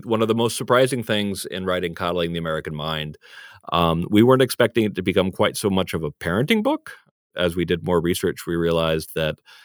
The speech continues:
as we've realized even more recently, that a lot of the anxiety, you know, among young kids is partially, um, you know, it comes from their parents being so anxious, particularly about the competitive, you know, getting them into a fancy school and making sure that they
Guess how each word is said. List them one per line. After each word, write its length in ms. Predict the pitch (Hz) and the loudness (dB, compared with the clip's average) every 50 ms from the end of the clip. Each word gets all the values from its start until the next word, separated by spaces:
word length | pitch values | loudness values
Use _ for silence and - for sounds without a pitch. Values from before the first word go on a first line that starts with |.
| _ _ _ _ _ _ _ | _ _ _ _ _ _ _
as 160 | - 92 85 - | -2 -2 0 0
we've 140 | 95 87 | 0 0
realized 320 | 90 92 87 85 82 76 80 | 2 2 2 2 0 -2 -4
even 160 | 78 76 80 | -6 -6 -4
more 220 | 80 90 107 117 | 2 4 4 6
recently, 480 | 107 92 85 - - - 58 76 78 78 | 4 4 0 -2 -6 -8 -8 -8 -6 -6
that 120 | 78 85 | -4 -4
a 60 | 82 87 | -2 0
lot 320 | 85 87 87 87 90 90 | 2 2 2 2 2 2
of 260 | 87 82 80 80 - - - | 0 -2 -4 -6 -12 -14 -8
the 560 | - 87 85 80 80 78 78 78 78 - - - - | -6 -6 -4 -4 -4 -6 -6 -6 -8 -8 -10 -10 -8
anxiety, 760 | 76 87 85 78 85 80 82 87 87 85 82 80 78 78 - - - | -6 -6 -4 -2 -2 -2 0 0 0 0 -2 -4 -6 -8 -12 -18 -18
you 140 | _ 87 90 | _ -10 -8
know, 100 | 87 85 | -6 -6
among 340 | 85 82 80 80 80 78 78 _ | -6 -6 -8 -8 -10 -12 -16 _
young 260 | _ 85 85 82 82 | _ -14 -12 -12 -12
kids 340 | - - 85 80 78 - - - | -10 -10 -10 -10 -10 -12 -12 -8
is 200 | 80 82 78 - | -8 -8 -8 -8
partially, 680 | - 87 85 85 - - 85 78 80 78 78 82 85 - - | -6 -4 -4 -4 -4 -6 -6 -4 -4 -6 -6 -6 -8 -10 -8
um, 440 | 80 78 78 76 76 76 76 - 90 98 _ _ _ _ | -6 -6 -6 -8 -10 -12 -18 -20 -20 _ _ _ _ _
you 100 | 87 85 | -8 -6
know, 80 | 82 | -6
it 80 | 80 - | -6 -8
comes 260 | - - 90 87 85 | -8 -8 -8 -6 -6
from 140 | - 98 85 | -8 -8 -6
their 140 | 85 82 80 | -6 -6 -4
parents 420 | 95 104 147 151 - - - - | -2 -2 -2 -2 -2 -6 -12 -12
being 240 | - - - - 131 | -10 -10 -10 -10 -8
so 180 | - 78 78 | -8 -6 -6
anxious, 360 | - - 76 - - - - - | -6 -8 -10 -12 -14 -14 -16 -14
particularly 360 | - 90 87 82 - 87 82 | -8 -8 -8 -6 -4 -6 -6
about 280 | 78 78 80 76 - | -4 -6 -6 -8 -8
the 80 | - - | -10 -14
competitive, 640 | - - 80 - 80 78 80 82 82 80 85 - - - | -16 -14 -12 -10 -10 -10 -8 -8 -10 -10 -10 -12 -10 -8
you 80 | - | -8
know, 140 | 80 76 76 | -8 -8 -8
getting 300 | 76 82 80 80 78 76 | -8 -8 -8 -6 -8 -8
them 120 | 80 78 | -10 -10
into 300 | 78 78 73 - 80 82 | -10 -12 -12 -12 -12 -12
a 60 | - - | -10 -8
fancy 320 | - 87 80 - - - | -8 -8 -8 -8 -10 -12
school 480 | - - - 156 139 120 110 104 98 92 | -10 -4 0 2 4 4 4 4 4 2
and 100 | 85 85 | 0 -2
making 280 | 85 82 - 90 82 | -4 -4 -6 -8 -10
sure 140 | - - 82 | -10 -10 -10
that 120 | 76 - 58 | -10 -10 -10
they 120 | 82 78 | -12 -12